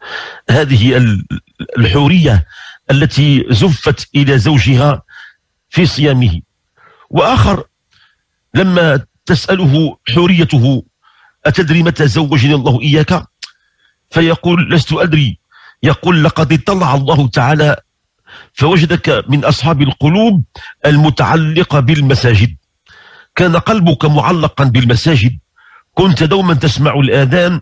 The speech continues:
'الله أكبر، حي على الصلاة، حي على الفلاح'، فتترك كل ما بيدك وتتجه إلى المسجد، ودائما تعمر بيوت الله".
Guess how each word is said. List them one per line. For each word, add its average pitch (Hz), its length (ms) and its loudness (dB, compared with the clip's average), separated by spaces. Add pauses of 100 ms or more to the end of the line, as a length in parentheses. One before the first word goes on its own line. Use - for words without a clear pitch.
(120)
'الله 143 600 -2
أكبر، 160 340 -2 (360)
حي 160 360 0
على 143 220 0
الصلاة، 123 540 -2
حي 147 340 0
على 135 200 0
الفلاح'، 160 520 -2 (460)
فتترك 165 500 -2 (200)
كل 165 180 0
ما 147 100 2
بيدك 139 420 0 (440)
وتتجه 143 680 0
إلى 143 180 -2
المسجد، 120 560 -2 (400)
ودائما 147 720 0 (320)
تعمر 151 540 0
بيوت 139 400 0
الله". 107 340 2